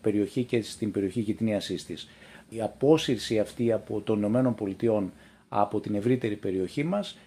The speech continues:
είχε ήδη, ε, ξεκινήσει και πριν από τον Τραμπ, εντάθηκε από τον Τραμπ και με έναν τρόπο άγαρμπο,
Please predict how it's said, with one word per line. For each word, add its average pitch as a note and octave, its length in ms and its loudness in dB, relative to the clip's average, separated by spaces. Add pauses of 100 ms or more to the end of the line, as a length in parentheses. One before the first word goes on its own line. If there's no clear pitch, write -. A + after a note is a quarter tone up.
(120)
είχε C3+ 280 -2
ήδη, A2 340 0 (600)
ε, G2+ 240 -2 (100)
ξεκινήσει A#2 580 2
και - 140 -4
πριν F3 260 4
από F#2+ 180 0
τον F2 140 -2
Τραμπ, C#3+ 300 2 (420)
εντάθηκε B2 840 2 (280)
από G2+ 300 0
τον F#2 180 -2
Τραμπ A2 300 2 (100)
και G#2+ 120 -2
με A2 100 2
έναν A2+ 140 4
τρόπο A2 320 2
άγαρμπο, G#2+ 580 0